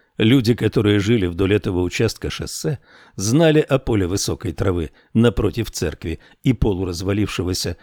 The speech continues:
боулинга, знали достаточно много, чтобы держать своих детей на безопасной стороне дороги. И если какой-то турист слышал крики о помощи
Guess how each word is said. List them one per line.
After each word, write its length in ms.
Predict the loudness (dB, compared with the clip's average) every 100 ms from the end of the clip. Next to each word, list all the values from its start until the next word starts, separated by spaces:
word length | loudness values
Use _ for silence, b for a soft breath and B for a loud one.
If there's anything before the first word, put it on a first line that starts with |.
| b
боулинга, 760 | -2 2 2 2 -2 -4 -4 -6 b b
знали 400 | -4 2 4 4
достаточно 680 | 2 0 2 0 0 -2 -4
много, 300 | -2 -2 -4
чтобы 320 | -4 -2 -2
держать 380 | -2 -2 0 -2
своих 340 | -2 -4 -4 -4
детей 440 | -8 0 -2 -2 B B 2
на 220 | 4 4
безопасной 720 | 4 2 2 2 0 0 -6
стороне 420 | -6 -6 -6 -6
дороги. 440 | -4 -4 -6 -10 -16 b b _ 2
И 80 |
если 380 | 2 2 0 -2
какой-то 480 | 0 2 2 0 -2
турист 380 | 0 0 0 -2
слышал 320 | -4 -2 -2
крики 340 | -2 -2 -2
о 100 | -6
помощи 600 | -4 -4 -4 -6 -8 -12